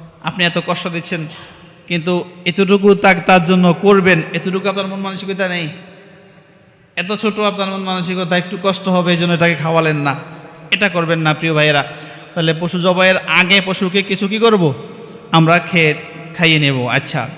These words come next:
এরপরে এটাকে কষ্ট দেব না, টেনে হিসে অনেকে আছে যে এত কষ্ট দিয়ে,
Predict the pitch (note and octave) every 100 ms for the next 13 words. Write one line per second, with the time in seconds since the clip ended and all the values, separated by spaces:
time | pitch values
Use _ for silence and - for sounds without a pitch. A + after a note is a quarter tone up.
0 | - F3+ F3 G#3 B3 A#4 - - - -
1 | G3 G3+ G#3 G#3 B3+ D4 - A#3 F#3+ F3+
2 | E3 D#3 D3+ - A3 A3+ A3+ F#3+ G#3 -
3 | A3 G#3 G#3+ G#3+ G#3 G#3+ A3+ - G3 B3
4 | B3 A#3 B3 - C4 A#3 A3 A#3+ G#3 C#3+